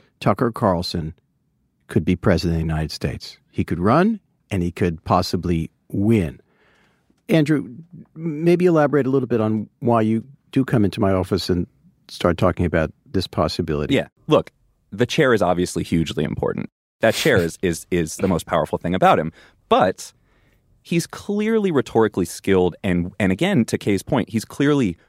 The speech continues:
Speaker 2: weird and in touch with future potential coalitions in a way that Bill O'Reilly is not, and, and a way that Megyn Kelly wasn't, in a way that, you know, Laura Ingraham isn't. I mean, those people have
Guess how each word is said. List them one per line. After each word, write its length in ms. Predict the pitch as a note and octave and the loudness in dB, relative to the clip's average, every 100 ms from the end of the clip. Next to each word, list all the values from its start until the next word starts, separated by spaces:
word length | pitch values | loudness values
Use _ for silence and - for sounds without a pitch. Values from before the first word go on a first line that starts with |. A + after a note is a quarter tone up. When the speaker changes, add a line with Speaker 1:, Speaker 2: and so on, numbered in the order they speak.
| - | -16
Speaker 2:
weird 540 | E2 F#2 G#2 A2+ A#2 - | -4 0 4 4 2 0
and 120 | F2+ | -2
in 140 | E2 E2 | -2 -4
touch 380 | - F#2+ - | -2 -2 0
with 380 | F2 D#2+ - - _ _ _ _ _ _ _ _ | -2 -2 -4 -14 _ _ _ _ _ _ _ _
future 720 | - - G#2+ A#2 - A2 G2+ | -12 0 0 0 2 2 2
potential 540 | - F#2 G2+ F#2+ - | 0 -4 -2 -2 -2
coalitions 840 | F2+ - F#2 E2+ E2+ - C#3 D3+ - | -2 0 0 2 -2 -2 -4 -4 -4
in 100 | G2 | -4
a 40 | F2 | 0
way 140 | F2 | 2
that 180 | E2 D#2+ | 0 -2
Bill 180 | E2+ E2 | 0 0
O'Reilly 360 | D#2 D#2 A#1+ | 0 -2 -4
is 120 | G#1+ - | -8 -8
not, 220 | C2+ - - - | -10 -12 -16 -4
and, 160 | G2 D#2+ | -4 -2
and 140 | F2+ | -2
a 40 | E2+ | 0
way 200 | E2+ D#2+ | 0 0
that 180 | D#2+ | -2
Megyn 280 | F2+ D#2 E2+ | -4 -4 -6
Kelly 260 | - D#2+ D#2+ | -4 -6 -4
wasn't, 300 | - - - - | -6 -6 -8 -8
in 100 | E2+ | -4
a 40 | |
way 200 | E2+ E2 | -2 0
that, 200 | E2 D#2+ - - _ _ | 0 -4 -10 -20 _ _
you 100 | F2+ | -8
know, 260 | D#2 D2 E2+ _ | -6 -8 -12 _
Laura 220 | G#2 F2+ E2+ | 2 2 2
Ingraham 280 | E2+ E2+ E2 | 0 0 -2
isn't. 220 | D2+ - | -6 0
I 60 | A#2 | 2
mean, 220 | B2 A2 - _ _ - | 2 0 -6 _ _ -2
those 280 | B2+ G3 | 2 2
people 300 | - F#3 G2+ | 0 0 0
have 360 | - G2 E2+ | 2 2 2